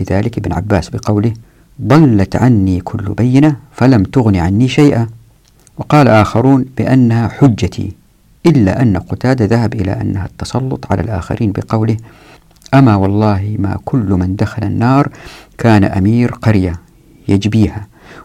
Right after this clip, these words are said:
ولكن الله خلقهم وسلطهم على أقرانهم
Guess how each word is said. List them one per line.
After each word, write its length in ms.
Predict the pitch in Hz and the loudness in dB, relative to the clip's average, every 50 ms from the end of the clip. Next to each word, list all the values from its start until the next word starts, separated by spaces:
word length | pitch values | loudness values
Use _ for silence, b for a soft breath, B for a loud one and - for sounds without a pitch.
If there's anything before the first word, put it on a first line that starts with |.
| B B | B B
ولكن 420 | 101 110 131 131 123 - 107 95 | 2 4 4 4 2 2 -2 -2
الله 300 | 95 107 110 113 107 92 | -2 0 0 0 0 0
خلقهم 580 | 87 - - 110 101 - - 127 143 151 127 98 | -2 -4 -4 -6 -4 -2 -2 0 0 0 -2 -4
وسلطهم 600 | 87 - - 98 95 107 117 - - 120 107 95 | -6 -6 -6 -6 -4 -4 -4 -4 -4 -4 -4 -4
على 160 | 87 - - | -4 -4 -6
أقرانهم 600 | - - - - - 123 127 143 143 143 160 160 | -6 -8 -6 -4 -2 2 2 2 4 2 2 0